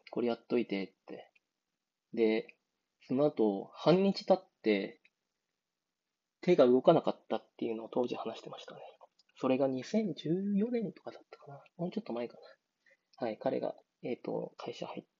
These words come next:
てすぐって言って、あのー、辛そうでしたね。辛そうだったな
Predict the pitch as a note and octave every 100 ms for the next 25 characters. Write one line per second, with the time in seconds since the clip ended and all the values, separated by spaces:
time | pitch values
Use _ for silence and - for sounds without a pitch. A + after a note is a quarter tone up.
0 | - - - _ _ _ - C3+ G#2+ -
1 | _ - _ - - - _ _ _ _
2 | _ _ _ _ _ _ _ _ - A#2
3 | A2+ G#2 G#2 G2 G2+ F#2+ G2 - - -
4 | A2 A#2 A2+ - - - - - _ _
5 | _ - - - - C3 -